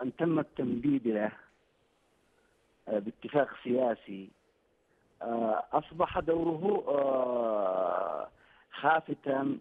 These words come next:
ولم يعد يطلع بدوره الأساسي الذي كان يفترض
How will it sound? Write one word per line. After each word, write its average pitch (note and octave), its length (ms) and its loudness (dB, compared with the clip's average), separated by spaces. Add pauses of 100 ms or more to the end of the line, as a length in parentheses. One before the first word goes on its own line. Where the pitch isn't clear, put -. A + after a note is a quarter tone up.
ولم G#2+ 1700 0
يعد F3+ 260 0 (180)
يطلع D#3 520 -2
بدوره C3+ 400 -2 (300)
الأساسي C3 640 -2
الذي G#2+ 260 -4
كان B2+ 360 0
يفترض B2 480 0